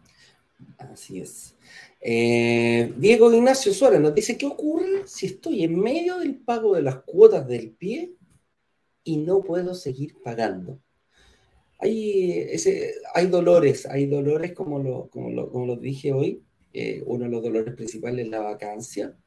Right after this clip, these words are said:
que, que qué pasa si no hay nadie, pero otro dolor es decir que qué pasa si se me empieza a complicar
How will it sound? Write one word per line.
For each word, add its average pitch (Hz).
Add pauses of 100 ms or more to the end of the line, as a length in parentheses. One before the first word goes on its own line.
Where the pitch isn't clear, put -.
(120)
que, -
que 139
qué 135
pasa -
si -
no 110
hay 110
nadie, 143 (340)
pero 131
otro 190
dolor 165
es 180
decir 160
que -
qué 180
pasa 185
si -
se -
me -
empieza 170 (200)
a -
complicar 131